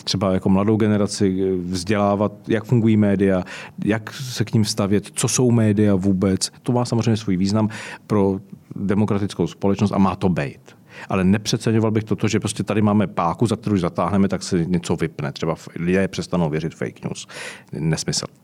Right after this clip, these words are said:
Ale co je jako zásadní, je to, že, eh, není jako síla podle mě a nemůže být, která by vypnula lidskou touhu po vzrušení, po skandálu, po něčem, co potvrzuje mé mínění a tak dále.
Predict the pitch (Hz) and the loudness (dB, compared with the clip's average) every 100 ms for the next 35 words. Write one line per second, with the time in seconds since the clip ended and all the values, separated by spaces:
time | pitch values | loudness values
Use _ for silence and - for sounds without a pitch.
0 | - - - - - 101 98 - - _ | -20 -20 -18 -18 -2 0 0 -2 -10 _
1 | _ _ - - - 107 139 165 - 107 | _ _ -18 -16 -2 2 2 0 -2 -4
2 | 101 160 151 - - - - - - 113 | -2 0 0 -2 -14 -10 -8 -8 -4 -2
3 | 104 90 - 123 143 175 135 127 147 156 | 0 -2 0 0 2 2 2 2 2 0
4 | - - - - - - - - _ _ | -6 -20 -20 -10 -6 -4 -6 -10 _ _
5 | _ _ _ - _ _ _ 131 120 131 | _ _ _ -20 _ _ _ 4 6 4
6 | 147 147 156 151 - - 147 - - 165 | 6 8 6 6 2 0 0 0 2 4
7 | 113 87 - - 87 - 110 120 127 104 | 2 0 -4 -2 -4 -4 0 4 4 4
8 | 85 92 98 - - - - - 110 113 | 0 -2 -2 -10 -20 -18 -16 -2 0 0
9 | 110 120 113 - 107 110 113 120 123 107 | 2 4 2 2 -2 0 2 2 2 2
10 | 104 131 120 123 113 123 107 95 95 104 | 0 0 2 2 2 2 0 0 0 0
11 | - 123 123 127 120 113 104 101 92 - | 2 2 4 2 2 2 4 4 0 -2
12 | 101 110 113 113 120 123 123 120 107 107 | 0 2 2 4 4 6 4 2 2 4
13 | 107 120 110 113 110 117 110 117 113 107 | 4 0 0 -2 -2 -2 0 2 4 4
14 | 104 107 110 110 117 95 101 98 90 80 | 4 4 4 2 0 -2 -2 0 0 -2